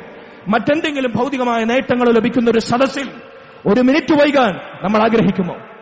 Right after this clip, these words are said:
ആർക്കു വേണ്ടിയാണിത്? അള്ളാഹുവിന്റെ ദീനിൽ നമ്മൾ ചെയ്യേണ്ടത് അമലുകൾ അള്ള പറഞ്ഞതുപോലെ, അള്ളാന്റെ റസൂൽ പറഞ്ഞതുപോലെ നിർവഹിക്കണം. നമുക്ക് തോന്നിയതുപോലെ നിർവഹിച്ചാൽ അള്ളാഹു രേഖപ്പെടുത്തുന്ന പ്രതിഫലം ആരാണ് നമുക്ക് നൽകുക? അള്ളാഹു അല്ലാതെ.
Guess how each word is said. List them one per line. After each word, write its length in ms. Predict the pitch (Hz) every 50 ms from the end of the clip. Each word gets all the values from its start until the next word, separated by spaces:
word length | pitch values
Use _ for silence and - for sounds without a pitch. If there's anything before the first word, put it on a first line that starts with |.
| - - - - - - - 170
ആർക്കു 400 | 214 294 320 302 - - - 294
വേണ്ടിയാണിത്? 480 | 262 262 247 226 226 214 196 185 170 170 165 - - - - - - - - - - - - -
അള്ളാഹുവിന്റെ 680 | - - 285 294 285 294 269 262 240 196 247 240 240 233
ദീനിൽ 240 | 226 269 294 277 254
നമ്മൾ 220 | 247 262 262 247
ചെയ്യേണ്ടത് 460 | - - 247 285 277 262 254 240 240
അമലുകൾ 280 | 233 240 254 247 240 226 - - - - -
അള്ള 420 | - 294 339 330 320 311 302 277 269
പറഞ്ഞതുപോലെ, 480 | 285 269 269 254 254 233 220 233 185 - - - - - -
അള്ളാന്റെ 340 | 190 254 311 311 285 262 262
റസൂൽ 300 | 269 - - 269 302 -
പറഞ്ഞതുപോലെ 380 | 269 262 247 247 240 240 233
നിർവഹിക്കണം. 560 | 233 226 220 226 196 214 202 226 208 165 135 - - - - - 214
നമുക്ക് 280 | 277 349 370 349 -
തോന്നിയതുപോലെ 640 | - - 466 508 523 480 453 427 415 349 226 226 233
നിർവഹിച്ചാൽ 600 | 233 247 254 220 202 208 - 240 220 185 151 123 - - - -
അള്ളാഹു 580 | - 180 220 247 254 254 240 220 208 214 196
രേഖപ്പെടുത്തുന്ന 640 | 190 202 247 277 262 247 196 247 226 226 - 226 233
പ്രതിഫലം 480 | 220 - 233 233 294 277 254 226 190 165 - - - - -
ആരാണ് 300 | 170 214 247 262 262 247
നമുക്ക് 200 | 262 262 262 214
നൽകുക? 320 | 262 269 277 294 302 262 277
അള്ളാഹു 460 | 262 220 240 277 277 254 214 247 262
അല്ലാതെ. 400 | 254 262 262 262 254 262 262